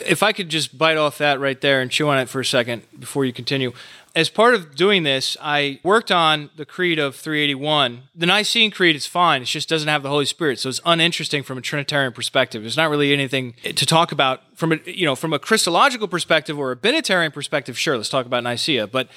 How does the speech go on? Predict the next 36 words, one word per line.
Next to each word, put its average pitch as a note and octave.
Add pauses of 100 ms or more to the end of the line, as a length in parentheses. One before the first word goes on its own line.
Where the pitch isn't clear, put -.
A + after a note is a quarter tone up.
(420)
to D#3
three G3
eighty-one E3
we D3
must C#3+
go D3
if, A#2+
if C3
we C#3
wanna C3+
do C3+
otherwise. B2+ (380)
So F3+
I, F3+
I, E3+
I F3
just G3+
did F3
a D#3
very G3
literal E3+
English F#3+
translation D#3+
of C3
the C3
Greek D#3+
here B2+
on, B2+ (320)
on D3
the D3+
one F#3
side, C3+ (380)
uh, C#3
comparing F3
it. B2
So D#3+